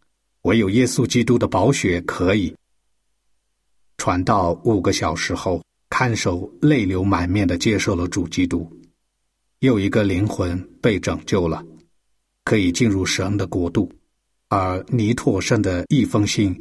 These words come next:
又顺利地传送出去了。我们共同思想的话语是：若基督寻道者教给我们什么的话，那就是我们必须巧用精力来传播福音。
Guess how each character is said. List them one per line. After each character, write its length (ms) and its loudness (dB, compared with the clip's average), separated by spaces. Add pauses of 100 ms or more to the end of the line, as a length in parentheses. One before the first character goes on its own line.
(180)
又 180 2
顺 280 2
利 120 2
地 140 -4
传 280 -4
送 300 -2
出 200 -2
去 200 -2
了。 120 -6 (600)
我 120 2
们 280 2
共 240 4
同 280 0
思 280 0
想 200 0
的 60 2
话 260 0
语 160 0
是： 460 0 (720)
若 260 4
基 240 0
督 140 4
寻 260 0
道 180 4
者 280 0
教 280 2
给 120 0
我 120 2
们 160 2
什 240 0
么 120 0
的 100 -2
话， 420 -2 (680)
那 120 2
就 140 2
是 380 -2
我 80 0
们 120 2
必 200 4
须 320 2
巧 340 -2
用 240 2
精 340 4
力 360 2
来 320 0
传 240 -2
播 120 4
福 240 -4
音。 240 2